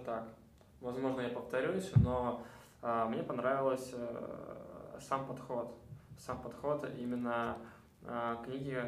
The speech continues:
Книга очень так плавненько подводит, э, э, читателей, э,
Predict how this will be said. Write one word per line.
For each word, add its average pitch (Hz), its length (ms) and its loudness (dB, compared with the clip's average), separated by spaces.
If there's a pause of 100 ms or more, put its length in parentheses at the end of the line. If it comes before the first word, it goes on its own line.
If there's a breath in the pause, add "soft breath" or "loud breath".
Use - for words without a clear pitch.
(680 loud breath)
Книга 139 280 -2
очень 123 520 0
так 120 200 -4
плавненько 135 600 2
подводит, 120 760 -4
э, 117 440 -4 (1900)
э, 120 160 -4
читателей, 123 800 0 (280 loud breath)
э, 120 220 -2